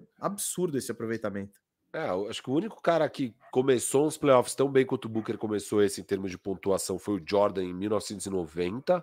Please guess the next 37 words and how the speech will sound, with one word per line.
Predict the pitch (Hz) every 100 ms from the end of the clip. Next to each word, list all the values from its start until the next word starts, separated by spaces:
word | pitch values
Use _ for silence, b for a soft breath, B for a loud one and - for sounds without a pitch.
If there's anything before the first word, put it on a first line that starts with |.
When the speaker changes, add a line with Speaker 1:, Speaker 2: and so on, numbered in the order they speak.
| -
Speaker 1:
Foi. | - 135
Speaker 2:
Foi | 117
o | 98
Speaker 1:
Nove, | 120
Speaker 2:
último | 185 165
Speaker 1:
nove | 170 220
Speaker 2:
cara. | 175
Speaker 1:
jogos, | 147 151 165 196 202
o | 175
cara | - 175
fez | 185
mais | 170 214
pontos | 220 208 -
que | 170
o, |
o | 147 196
único | 285 160
cara | 175 147
Speaker 2:
Isso. |
Speaker 1:
que | 156
fez | 139 - b b -
mais | 147 170
pontos | 175 165 -
que |
o | 147
Booker | 131 135 135
em | 131
nove | 147 143
jogos | 131 123
de | 117
playoffs | - 120 113 107
iniciais | 113 117 - 113 113 135
foi | 165 170
o |
Jordan. | 135 95 -
Speaker 2:
Só | - - - 143 196
que | - 147 180 226 135